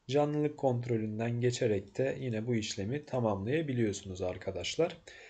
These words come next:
Şimdi onaysız hesap ve onaylı hesapta neler yapabilirsiniz? Bunu da söylemek istiyorum.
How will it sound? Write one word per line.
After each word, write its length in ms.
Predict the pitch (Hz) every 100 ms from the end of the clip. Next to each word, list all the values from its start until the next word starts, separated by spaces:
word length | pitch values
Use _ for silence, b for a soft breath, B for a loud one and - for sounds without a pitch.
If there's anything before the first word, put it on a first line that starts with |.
| B
Şimdi 300 | - 160 156
onaysız 540 | 139 143 160 160 170 165
hesap 420 | 156 170 165 165
ve 60 |
onaylı 400 | 131 135 147 147
hesapta 500 | 147 - 147 139 143
neler 280 | 139 135 143
yapabilirsiniz? 880 | 139 131 117 107 104 - 110 123 -
Bunu 200 | 120 123
da 80 | 123
söylemek 500 | 120 104 98 92 92
istiyorum. 500 | - - 95 107